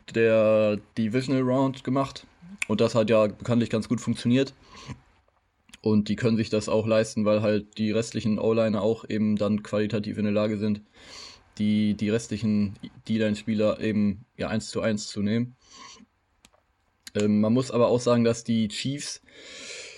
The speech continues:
äh, durchaus auch in der Lage sind, äh, anderweitig Pressure zu kreieren. Die rangieren nämlich auf Platz drei in Pressures mit, äh, über dreihundert, mit dreihundertzwei, um genau zu sein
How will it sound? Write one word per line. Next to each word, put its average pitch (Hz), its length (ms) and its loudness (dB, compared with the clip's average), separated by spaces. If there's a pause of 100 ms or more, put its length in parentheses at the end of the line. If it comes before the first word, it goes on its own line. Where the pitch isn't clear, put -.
(240)
äh, 117 200 4
durchaus 139 720 2
auch 139 160 4
in 131 80 0
der 131 80 4
Lage 131 240 4
sind, 131 340 2
äh, 117 120 0
anderweitig 160 500 4
Pressure 160 320 0
zu 151 160 -6
kreieren. 147 340 0
Die 117 320 0 (140)
rangieren 123 540 2
nämlich 123 320 4
auf 120 120 2
Platz - 300 -2
drei 127 200 4
in 123 100 0
Pressures 139 380 2
mit, 117 280 -2
äh, 110 140 0
über 120 220 2
dreihundert, 135 600 2 (100)
mit 107 160 -2
dreihundertzwei, 117 560 2
um 135 140 0
genau 135 220 2
zu - 120 -10
sein 127 300 2